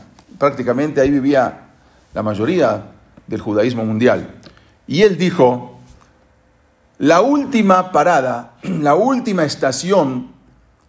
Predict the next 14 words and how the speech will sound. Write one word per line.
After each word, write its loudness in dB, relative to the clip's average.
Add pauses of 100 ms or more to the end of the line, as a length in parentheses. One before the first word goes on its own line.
(760)
a 4
donde 2
será 0 (100)
la 0
Torá -2
exiliada, -2 (300)
después 0
de 6
pasar 0 (220)
por -4
Israel, 0
después -6
de -4
pasar -2